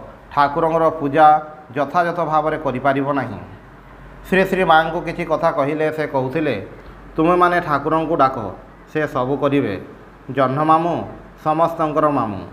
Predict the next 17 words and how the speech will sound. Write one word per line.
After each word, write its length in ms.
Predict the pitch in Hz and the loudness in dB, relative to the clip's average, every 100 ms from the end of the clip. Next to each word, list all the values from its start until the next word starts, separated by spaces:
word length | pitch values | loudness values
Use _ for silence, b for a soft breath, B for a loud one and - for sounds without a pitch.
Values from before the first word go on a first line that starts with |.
| - - - - - - - - | -20 -20 -20 -20 -20 -20 -20 -6
ଦିନେ 220 | 151 180 | 0 2
ମୋର 320 | 185 175 180 165 | 4 4 4 4
ମା 480 | 143 151 160 160 - - - | 4 6 6 4 -6 -18 -8
ଓ 80 | 147 | -4
ମୁଁ 420 | 139 151 151 113 107 - - - | -2 -2 -4 -6 -10 -18 -20 -12
ଶ୍ରୀ 160 | 156 180 | -2 -2
ଶ୍ରୀ 200 | - 180 | 0 2
ମାଙ୍କୁ 300 | 170 170 170 | 2 2 2
ଦର୍ଶନ 400 | 147 139 156 156 | 0 0 -2 -2
କରିବାକୁ 340 | 156 156 147 | 0 0 2
ଯାଉଛୁ। 360 | 156 151 135 113 95 - - - - - - | 2 2 0 -8 -10 -14 -20 -20 -20 -20 -4
ସୁଧୀରା 360 | 170 160 180 180 | -2 2 4 4
ଦିଦି 240 | 175 175 | 2 0
ମାଙ୍କୁ 340 | 160 151 160 160 | 2 2 2 0
ଦର୍ଶନ 420 | 139 - 151 156 | 0 -2 -4 -2
କରି 180 | 151 147 | -2 -4
ଫେରୁଥିଲେ। 640 | 143 135 139 147 147 | -4 -4 -2 0 0